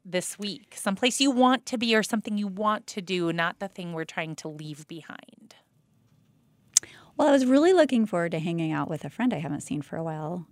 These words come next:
Speaker 2: on Friday, but she has covid.
Speaker 1: Oh, no.
Speaker 2: So, um, I don't know, but something that I'm just happy about.
Speaker 1: Yeah.
Speaker 2: Um,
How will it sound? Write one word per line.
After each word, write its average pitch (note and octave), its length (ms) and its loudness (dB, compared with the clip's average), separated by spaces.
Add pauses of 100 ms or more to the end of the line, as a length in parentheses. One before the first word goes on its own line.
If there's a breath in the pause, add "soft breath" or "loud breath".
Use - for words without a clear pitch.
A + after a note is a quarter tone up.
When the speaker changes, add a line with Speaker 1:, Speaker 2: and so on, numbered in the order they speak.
(100)
Speaker 2:
on D3+ 160 -4
Friday, E3 480 -10 (840)
but - 140 -10
she - 140 -6
has C#3+ 160 -10
covid. - 420 -20 (400)
Speaker 1:
Oh, D4 240 10
no. D4+ 420 12
Speaker 2:
So, - 420 -2 (140)
um, G#3 320 4 (540 loud breath)
I G4 40 -2
don't C#4 120 4
know, F3 80 4 (100)
but D4 140 2
something F#4 320 0
that D4 120 2
I'm A#3 140 6
just - 580 0 (1300)
happy C4+ 500 -2
about. G4+ 500 -2
Speaker 1:
Yeah. G#3+ 640 0
Speaker 2:
Um, G#3 800 0